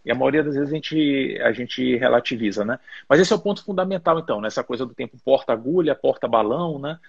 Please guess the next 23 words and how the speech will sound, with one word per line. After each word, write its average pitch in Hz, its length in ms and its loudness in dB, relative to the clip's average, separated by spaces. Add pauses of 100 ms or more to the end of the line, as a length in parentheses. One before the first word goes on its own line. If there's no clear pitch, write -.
(240)
Então, 147 500 -2
só - 180 -2
fechando, 170 640 -2
tu 170 100 -12
falaste 139 400 0
noventa 131 360 -2
minutos, 135 560 -6
né? 147 180 -6 (640)
Do, 123 560 2
do 120 220 2
tempo 117 260 -4
porta-balão 120 760 2
e, 175 60 2
no 180 140 -2
caso 143 240 0
do 147 80 -2
trombolítico, 147 680 -2
considerar 143 600 2
correr, 151 400 -2
se - 100 -12
não 143 140 -6
for, 143 240 -6
o 135 60 -20